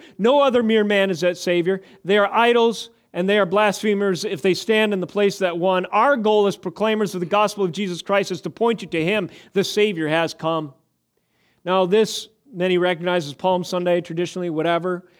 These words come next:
I'm not concerned about the church calendar, but so long as our minds are on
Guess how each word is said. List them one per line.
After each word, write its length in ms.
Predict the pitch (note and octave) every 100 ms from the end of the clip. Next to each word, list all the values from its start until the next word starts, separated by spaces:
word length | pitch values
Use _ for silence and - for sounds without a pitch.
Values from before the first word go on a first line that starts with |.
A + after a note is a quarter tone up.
| _
I'm 80 | D3+
not 160 | F3 F3
concerned 380 | F3+ - F#3
about 180 | F3 E3+
the 80 | E3
church 280 | - F3+ -
calendar, 600 | G3 F3 F3 F3 F3 E3+ _ _
but 140 | D#3
so 140 | - E3
long 280 | E3+ G#3
as 120 | G#3 E3+
our 100 | E3+
minds 400 | E3+ F3+ F#3+ E3+
are 140 | D#3
on 220 | D#3+ E3